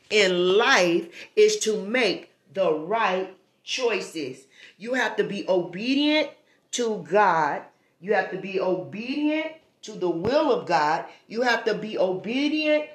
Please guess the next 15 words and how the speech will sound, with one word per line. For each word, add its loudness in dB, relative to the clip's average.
to -16
the -2
way -2
of -4
God. 0
You -8
have -2
to 0
be -4
obedient -2
to -12
the 0
commandments 0
of -6
God. 4